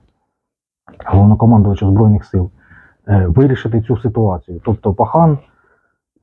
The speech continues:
е, дав наказ шістці розібратися по беззаконню із іншою там сошкою. Це, це що таке? Ми держава чи, чи ми граємо в якийсь цирк?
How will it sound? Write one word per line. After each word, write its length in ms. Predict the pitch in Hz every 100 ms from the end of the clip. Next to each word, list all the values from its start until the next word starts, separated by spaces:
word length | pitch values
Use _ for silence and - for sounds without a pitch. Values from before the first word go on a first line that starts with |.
| -
е, 420 | 113 107 101 95 92 - _ _ _ _ _ _ _ - 117 107 117
дав 340 | 110 120 120
наказ 380 | 117 113 151 -
шістці 400 | - 139 - 120
розібратися 680 | 107 107 113 139 117 - 101
по 120 | 110
беззаконню 880 | 113 104 101 110 160 156 123 113 110
із 220 | 113 104
іншою 400 | 135 135 120 120
там 160 | 113 113
сошкою. 560 | 113 110 - - 82 - -
Це, 180 | 107 104 _
це 80 | 113
що 180 | - -
таке? 260 | 92 -
Ми 140 | 90 107
держава 520 | 104 107 143 135 90
чи, 340 | - - 95 - _ _ _
чи 140 | - 107
ми 100 | 113
граємо 420 | 123 117 113 110
в 60 |
якийсь 300 | 110 113 110
цирк? 300 | - 117 95